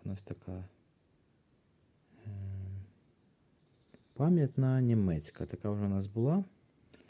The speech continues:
Подібна. Так, зараз щось не наводиться, хвилинку. Так, ось так краще точно буде. Така вже у нас була, точно. Тому ми її відкладаємо. Ну, але приємно, вже перша є.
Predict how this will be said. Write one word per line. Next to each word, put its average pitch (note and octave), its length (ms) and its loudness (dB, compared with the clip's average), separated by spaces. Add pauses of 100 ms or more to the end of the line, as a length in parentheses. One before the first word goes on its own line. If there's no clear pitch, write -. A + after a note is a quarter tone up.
(340)
Подібна. G#2+ 600 -2 (1000)
Так, - 140 -14 (100)
зараз - 200 -12
щось - 240 -16
не - 60 -8
наводиться, - 560 -10
хвилинку. C3+ 720 -4 (1400)
Так, - 260 -12
ось G#2+ 180 -10
так - 180 -12
краще - 340 -10
точно A#2 340 -6
буде. E3 300 0 (1040)
Така - 240 -8
вже A#2+ 140 0
у A2+ 40 2
нас A2 140 2
була, E3 380 0 (160)
точно. B2+ 520 -6 (1160)
Тому A#2 220 -2
ми G2+ 220 -4
її G2+ 240 -6
відкладаємо. D3+ 760 0 (260)
Ну, G#3 220 2
але B2 120 2
приємно, F#2 500 0
вже G#2+ 140 -6
перша - 400 -4
є. E2 180 -4